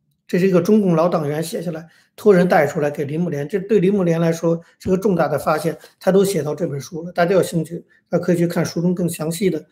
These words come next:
这个描写。那么这个成都，这就是所谓成都惨案啊，那么待会儿我们再讲，其实死了多少人。当局呢，事后印发了一个《成都骚乱事件始末》，就是林木莲后来找到，其中有那张奇怪的照片的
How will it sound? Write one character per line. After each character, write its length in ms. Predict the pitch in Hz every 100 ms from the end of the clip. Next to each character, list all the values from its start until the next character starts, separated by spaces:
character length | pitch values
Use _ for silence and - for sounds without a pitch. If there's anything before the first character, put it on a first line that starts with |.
| _ _ _
这 100 | 185
个 80 | 170
描 240 | 156 175
写。 260 | 180 - - _ _ _ _ _ _ _ _ _ _ _
那 100 | 277
么 220 | 285 240
这 120 | 220 254
个 140 | 196
成 180 | 185 202
都， 80 | 220
这 160 | 247
就 120 | 190
是 60 | 165
所 140 | -
谓 80 | 151
成 220 | 151 170
都 160 | 175 208
惨 180 | 208 -
案 200 | - 175
啊， 200 | 151 151
那 100 | 156
么 180 | 156 170 - _ _ _ _ - -
待 140 | 214 180
会 60 |
儿 20 |
我 40 | 170
们 60 |
再 140 | 165 160
讲， 180 | - 143
其 160 | 185
实 140 | 170 180
死 180 | 180
了 80 | 196
多 140 | 151 156
少 140 | 185
人。 260 | 147 156 - _ _ _ _ _ -
当 180 | 254
局 180 | 240 208
呢， 180 | 240 202
事 180 | - 226
后 180 | 220 196
印 200 | 190 143
发 220 | 190 185
了 60 |
一 40 | 165
个 180 | 165 143
《成 220 | - 170
都 160 | 190
骚 220 | 190 190 190
乱 180 | 170
事 140 | 139 170
件 140 | 160
始 160 | 139 156
末》， 140 | 165
就 80 | 160
是 40 | 151
林 80 |
木 100 | 196
莲 120 | 170 170
后 100 | 170
来 100 | 185
找 220 | 175 -
到， 220 | 160 151 _ _
其 140 | -
中 100 | 190
有 100 | 196
那 120 | 156 147
张 180 | 175
奇 180 | 175 -
怪 140 | 170 165
的 120 | 151
照 160 | 165
片 260 | 156 190 185
的 160 | 160